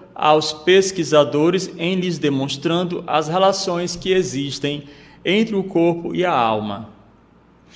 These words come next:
e em dizendo que, uma vez que são necessários um ao outro,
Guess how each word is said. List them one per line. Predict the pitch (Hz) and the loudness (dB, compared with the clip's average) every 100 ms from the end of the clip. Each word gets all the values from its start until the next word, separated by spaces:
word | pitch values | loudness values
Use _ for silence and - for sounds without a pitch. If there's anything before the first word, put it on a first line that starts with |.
| - - - | -20 -12 0
e | 147 | 2
em | 165 | 2
dizendo | 175 175 147 175 190 | 0 -2 -2 -2 0
que, | 175 139 | 2 4
uma | 143 156 | 4 2
vez | 139 190 214 | 4 2 2
que | 196 | -2
são | 170 165 | -2 -2
necessários | 156 139 - 131 - 135 127 123 117 | 0 0 -2 -4 0 4 4 2 -2
um | 131 | -2
ao | 113 | 0
outro, | 110 131 160 - 98 | 2 2 0 -4 -8